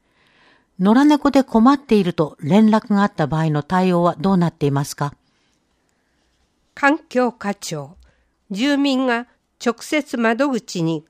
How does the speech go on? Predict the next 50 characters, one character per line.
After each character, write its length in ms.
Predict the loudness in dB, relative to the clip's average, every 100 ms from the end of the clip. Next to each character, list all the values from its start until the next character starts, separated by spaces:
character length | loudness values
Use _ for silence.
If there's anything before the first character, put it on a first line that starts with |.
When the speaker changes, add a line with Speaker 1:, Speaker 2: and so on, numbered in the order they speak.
| -4
Speaker 2:
子 140 | 2
猫 360 | 2 0 0 0
を 60 |
持 140 | 2 -2
っ 40 |
て 200 | -4 -10
こ 180 | -6 -2
ら 160 | 0
れ 100 | -2
た 180 | -4 -8
場 180 | -4 -4
合 140 | -4 -6
は、 180 | -10 -14 _ _ _ _ _ _ _ _ _ _ _ _
環 300 | -2 0 0 -2 _
境 240 | 0 0
課 240 | 2 -2 -2
職 340 | -6 -8 -6
員 280 | -4 -2 -2
が 180 | -6 -8 -6
動 280 | -2 0 -2
物 240 | -6 -10
指 340 | -12 -10 -4
導 160 | -2 -2
セ 160 | -4 -4
ン 80 |
タ 160 | -4 -6
ー 60 | -4
に 220 | -4 -8
持 120 | -10
参 320 | -8 -6 -6
し、 340 | -8 -12 -14 -14 _ _ _
引 100 | -20
き 80 | -20
取 280 | -4 -2 0
り 60 | -4
を 200 | -4 -4
お 80 | -2
願 360 | -2 -2 -4
い 40 | -4
し 160 | -10
て 140 | -8 -6
い 120 | -4
ま 180 | -6 -10
す。 380 | -16 -20 -20 _ _ _ _ _ _ _ _ _ _ _ _ _
Speaker 1:
セ 260 | -18 -4 -2
ン 100 | -2
タ 220 | -4 -4
ー 40 | -2
で 100 | -6
は、 220 | -6 -10